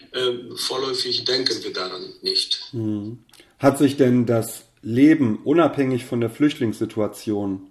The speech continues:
Speaker 2: in irgendeiner Art und Weise verändert?
Speaker 1: Czy, y, życie, takie codzienne życie, y, zmieniło się w jakiś sposób, niezależnie od tej sytuacji z tymi uchodźcami?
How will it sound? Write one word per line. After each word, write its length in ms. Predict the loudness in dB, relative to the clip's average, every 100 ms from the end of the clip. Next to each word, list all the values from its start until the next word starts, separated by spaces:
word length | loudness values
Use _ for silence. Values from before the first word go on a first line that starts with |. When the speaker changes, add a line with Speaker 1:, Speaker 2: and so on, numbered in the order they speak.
| _
Speaker 2:
in 160 | -8 -2
irgendeiner 440 | 0 0 -2 -4
Art 220 | -6 -6
und 160 | -6 -4
Weise 300 | -4 -4 -8
verändert? 640 | -8 -6 -4 -4 -6 -14 _ _ _ _ _ -20 -20 _
Speaker 1:
Czy, 180 | -2 2
y, 880 | 2 0 -4 -6 -6 -10 -4 0 2
życie, 280 | 2 2
takie 240 | 0 -4 -2
codzienne 560 | 0 2 0 2 0
życie, 540 | 2 2 0 0 -2 -6 -8 -8 -6 -4
y, 60 | 0
zmieniło 640 | 0 2 0 0 -2 -2
się 140 | -2 -2
w 80 |
jakiś 320 | -4 -4 2 2
sposób, 680 | 2 -4 -2 -2 -4 -12 _ -20 -20 -16 -16 -14 -16
niezależnie 640 | -10 -6 -2 0 0 0
od 120 | -4 -2
tej 120 | -2
sytuacji 840 | -2 -4 -6 -2 0 0 -4 -14 _ -20 _ _
z 120 | -4 -2
tymi 180 | -6 -6
uchodźcami? 720 | -8 -2 0 0 -2 -4 -8